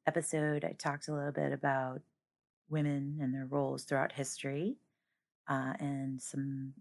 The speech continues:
a little bit about feminism, um, and sort of feminist theory. Um, in the second episode, talked a little bit about, um, oh, well, I talked a lot about the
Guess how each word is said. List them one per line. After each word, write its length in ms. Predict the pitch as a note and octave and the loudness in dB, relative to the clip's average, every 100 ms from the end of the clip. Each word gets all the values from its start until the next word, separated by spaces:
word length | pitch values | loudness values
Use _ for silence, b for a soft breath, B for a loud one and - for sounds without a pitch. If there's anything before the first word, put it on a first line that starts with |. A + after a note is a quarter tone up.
| - | -8
a 60 | C#3+ | -4
little 180 | D3 | -4
bit 140 | C#3 D3 | -2 -2
about 320 | D3 D3 - | 2 2 4
feminism, 640 | E3+ D#3 D3+ D3 E3 G3+ - _ _ B B _ _ _ | 6 6 6 4 6 6 6 _ _ B B _ _ _
um, 420 | D#3 D3 D3 C#3+ - | 4 6 4 2 0
and 280 | C#3 C#3 | 0 -2
sort 180 | - D3 | -4 -2
of 140 | D3+ C#3+ | 0 4
feminist 440 | D3 D3 C#3+ - | 6 6 2 2
theory. 540 | D#3 D3 C#3+ D3+ E3+ - _ _ _ _ - | 4 4 4 2 0 -6 _ _ _ _ -8
Um, 320 | C3+ C3+ C3+ - | -4 -4 -4 -4
in 220 | C#3+ C#3 | -4 -2
the 380 | C#3+ C#3 C#3+ C#3+ | -2 -2 -2 -4
second 520 | - F3 F#3 G#3 D#4 B B _ - | 2 2 6 6 6 B B _ 0
episode, 640 | G3+ A3 - A3+ A3+ A3+ A3 | 0 0 0 2 4 2 -2
talked 320 | - G3 G3 - | -4 -4 -2 -2
a 80 | |
little 280 | F#3 F3+ F3+ | 0 0 0
bit 240 | F3 F3 F3 | 2 0 0
about, 600 | - E3+ D#3+ D#3+ D#3+ D#3 - - | 0 0 0 0 -2 -4 -8 -4
um, 540 | E3 D3+ D3 D3+ D3+ - _ _ _ _ - | -4 -2 -4 -4 -6 -12 _ _ _ _ 0
oh, 60 | E3+ | 2
well, 80 | |
I 80 | E3+ | 2
talked 260 | E3+ C4 E3 | 2 0 -2
a 60 | |
lot 480 | C#3 C3+ F3 G3+ - - | -4 0 4 4 0 -6
about 320 | - - - _ _ | -4 -2 -4 _ _
the 280 | C#3 - | -4 -4